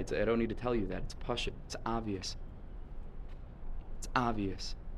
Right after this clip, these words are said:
Because big Talmidei Chachamim, they might have gotten their Gemara in yeshiva, but the Yiddishkeit they got from their mother. It's pashut. It's obvious. A-, and, and they'll tell you that. We're sitting in Eish HaTorah, so I'll tell you that Rabbi Yitzchak Berkowitz told me that.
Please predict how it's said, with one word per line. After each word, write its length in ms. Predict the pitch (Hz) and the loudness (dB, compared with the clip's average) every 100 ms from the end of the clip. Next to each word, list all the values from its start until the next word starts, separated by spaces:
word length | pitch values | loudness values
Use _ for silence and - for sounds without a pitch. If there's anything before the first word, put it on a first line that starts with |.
| - - - - - | -4 -6 -4 0 4
Because 140 | 117 | 8
big 180 | 139 156 | 8 8
Talmidei 400 | 147 147 151 143 | 6 6 8 8
Chachamim, 640 | 135 135 147 147 123 123 - | 6 6 6 6 6 4 4
they 100 | 113 | 6
might 180 | 120 | 8
have 100 | 123 | 8
gotten 240 | 113 127 117 | 8 8 8
their 80 | 110 | 6
Gemara 400 | 113 120 127 117 | 6 6 6 6
in 80 | |
yeshiva, 460 | 107 - 120 113 92 - - - - - | 4 2 2 2 0 -2 -4 -4 -4 -4
but 120 | - | 0
the 80 | 101 | 2
Yiddishkeit 580 | 101 131 185 - 143 131 | 4 6 4 2 -2 0
they 80 | 120 | 2
got 180 | 113 - | 2 0
from 160 | 101 | 0
their 100 | 98 | 0
mother. 220 | 92 101 - - | 0 -2 -4 -4
It's 100 | - | -4
pashut. 360 | - 175 175 - - - - | -2 0 2 0 -2 -4 -6
It's 120 | - | -2
obvious. 500 | - 147 170 - - - - - - - - - | 2 2 2 0 -2 -4 -4 -4 -6 -6 -6 2
A-, 140 | - 110 | 6 8
and, 200 | 113 127 | 8 10
and 120 | 127 | 10
they'll 80 | 143 | 10
tell 200 | 156 196 | 10 8
you 140 | 143 | 8
that. 220 | 95 92 - - - - - - - - - - - - - - - - | 6 2 0 -4 -4 -6 -6 -6 -4 -4 -2 -4 -2 0 -2 -4 -4 0
We're 120 | - | 2
sitting 240 | 98 123 127 | 8 10 12
in 60 | |
Eish 200 | 131 143 | 10 8
HaTorah, 260 | 135 170 160 | 8 8 8
so 120 | 107 | 6
I'll 60 | 107 | 4
tell 160 | 120 | 6
you 80 | 127 | 6
that 100 | 123 | 6
Rabbi 140 | 117 | 6
Yitzchak 220 | 139 - 156 | 4 4 4
Berkowitz 420 | 190 170 113 - | 4 4 4 4
told 200 | 143 143 | 2 2
me 80 | 143 | 2
that. 200 | 127 | 0